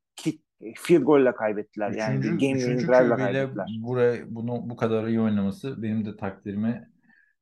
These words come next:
Speaker 2: aldı yani ama, e, bu da şeyi gösteriyor yani üçüncü Q B de böyle oynuyorsa Mac Jones kardeşim sen de birazcık artık hadi.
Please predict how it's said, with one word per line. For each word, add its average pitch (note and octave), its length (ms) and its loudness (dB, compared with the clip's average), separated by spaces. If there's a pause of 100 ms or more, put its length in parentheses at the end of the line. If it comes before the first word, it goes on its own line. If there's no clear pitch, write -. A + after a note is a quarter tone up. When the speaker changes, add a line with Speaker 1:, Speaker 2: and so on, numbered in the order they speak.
(680)
Speaker 2:
aldı D#3 320 6
yani C3+ 280 6
ama, F#3+ 480 2
e, - 20 6 (540)
bu E3 160 -6
da F3+ 80 2
şeyi G3+ 240 -4
gösteriyor G#2+ 440 2
yani G2 180 0
üçüncü B2 280 -8
Q C3 220 -6
B B2+ 80 -4
de B2 120 -2
böyle B2+ 200 -2
oynuyorsa B2+ 500 -6
Mac B2+ 200 -6
Jones C3 280 -12
kardeşim A2+ 400 -10
sen A2 280 -10
de G#2+ 140 -10
birazcık G#2 380 -10
artık F#2 280 -12
hadi. F#2 200 -10